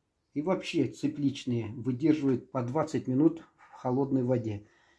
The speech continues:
И вот товарищ с Кавказа мне, у меня поинтересовался, говорит: "Кипячёный?" Я говорю: "Нет, просто прохладный такой в воде, сырой.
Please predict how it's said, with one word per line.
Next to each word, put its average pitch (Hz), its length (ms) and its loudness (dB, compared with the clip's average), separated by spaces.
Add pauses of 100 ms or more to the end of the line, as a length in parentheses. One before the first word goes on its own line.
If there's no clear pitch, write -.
(120)
И 123 80 -2
вот 156 320 -2
товарищ 135 440 -2
с - 40 -20
Кавказа 127 520 -2
мне, 123 380 2
у 127 100 -6
меня 127 200 2
поинтересовался, 123 880 0
говорит: 117 200 -6
"Кипячёный?" 165 720 0
Я 110 200 -2
говорю: 123 180 2
"Нет, 156 420 4 (840)
просто 147 360 -6
прохладный 147 880 -4 (180)
такой - 480 -10 (640)
в 110 80 -10
воде, 127 480 2 (440)
сырой. 135 680 -2